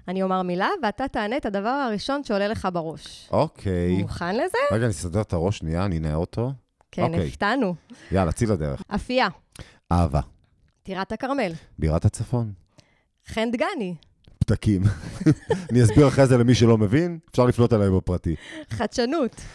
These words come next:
Speaker 2: חדשנות, הייתי אומר, תפיסת השירות החדשה שלנו, שלוש מאות שישים לשנת אלפיים עשרים וארבע, גם מגיבה, אבל בעיקר פרואקטיבית, מייצרת ערך ללקוח.
Speaker 1: ניהול?
Speaker 2: דוביד, בית ספר של החיים.
Speaker 1: אימון?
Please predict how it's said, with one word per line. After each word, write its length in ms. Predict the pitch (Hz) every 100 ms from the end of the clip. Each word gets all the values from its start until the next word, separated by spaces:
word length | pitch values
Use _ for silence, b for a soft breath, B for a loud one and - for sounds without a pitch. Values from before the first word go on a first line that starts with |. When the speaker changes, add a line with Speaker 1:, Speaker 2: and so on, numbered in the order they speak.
| B
Speaker 2:
חדשנות, 640 | - 82 95 110 160 170 -
הייתי 480 | 95 - 101 98 95
אומר, 380 | 92 95 95 92
תפיסת 360 | - 87 101
השירות 300 | 95 - 82
החדשה 380 | - 85 82 98
שלנו, 480 | 95 95 92 90 87
שלוש 260 | - 92 95
מאות 160 | 85
שישים 540 | - - 104 101 101 85
לשנת 300 | 76 90 80
אלפיים 240 | - 80
עשרים 240 | 73 87 76
וארבע, 540 | 78 101 95 95 90 85 b b b b _ 78
גם 160 | 101
מגיבה, 520 | 113 98 95 113 131 123
אבל 180 | 71 80
בעיקר 280 | 78 92
פרואקטיבית, 640 | 82 76 69 - 107 104 -
מייצרת 360 | 71 80 76
ערך 180 | 76 65
ללקוח. 500 | 67 64 - 60 - _ _ _
Speaker 1:
ניהול? 400 | 202 202 214 269 415 - b b b b b b b _
Speaker 2:
דוביד, 440 | - 95 73 71 65
בית 180 | - 78
ספר 200 | 87 82
של 180 | 73 67
החיים. 360 | 67 65 60 - _ _ _ _ -
Speaker 1:
אימון? 380 | 190 185 196